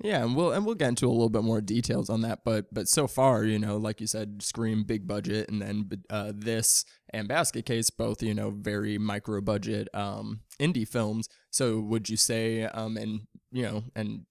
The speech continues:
compared to some of the other ones, uh, that we've kinda talked about here on the show, The Warriors, um, uh, you know, would you say that New York lends itself better to smaller stories, though it is this very big city?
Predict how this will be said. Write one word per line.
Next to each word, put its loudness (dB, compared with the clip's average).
compared -2
to -4
some -2
of -4
the -4
other -4
ones, -4
uh, -6
that -8
we've -8
kinda -8
talked -6
about -6
here -2
on -4
the -6
show, -4
The -4
Warriors, -6
um, -6
uh, -8
you -6
know, -8
would -6
you -8
say 0
that 0
New 0
York 0
lends -4
itself -4
better -4
to -2
smaller -2
stories, -2
though -2
it -6
is -4
this -6
very -2
big -6
city? -4